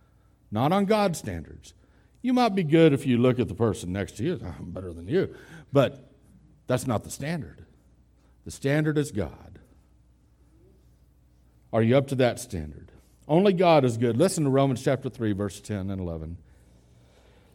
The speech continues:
"There is no one righteous, not even one." There is no one who understands. There is no one who seeks God. Romans three twenty-three says,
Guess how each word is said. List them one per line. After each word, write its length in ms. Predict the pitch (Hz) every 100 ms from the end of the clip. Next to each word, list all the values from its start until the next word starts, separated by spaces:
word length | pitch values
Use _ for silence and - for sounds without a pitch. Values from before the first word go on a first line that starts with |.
| _ -
"There 180 | 156 160
is 160 | 143
no 380 | 139 151 185 214
one 240 | 202 160 123
righteous, 680 | 110 85 - 82 - - - _ -
not 260 | 131 214
even 240 | 233 220 202
one." 360 | 160 82 80 - _ _ _ _
There 160 | 160 175
is 160 | 151
no 280 | 147 196 285
one 220 | 262 196
who 180 | 156 147
understands. 680 | 139 120 110 139 113 98 90
There 200 | 170 170
is 160 | 151 156
no 340 | 185 311 349
one 240 | 320 240
who 140 | 180 175
seeks 380 | - 151 131 -
God. 440 | 147 127 101 90 - -
Romans 280 | 165 165 147
three 220 | 165 185
twenty-three 520 | 185 180 165 160 175 175
says, 260 | 175 151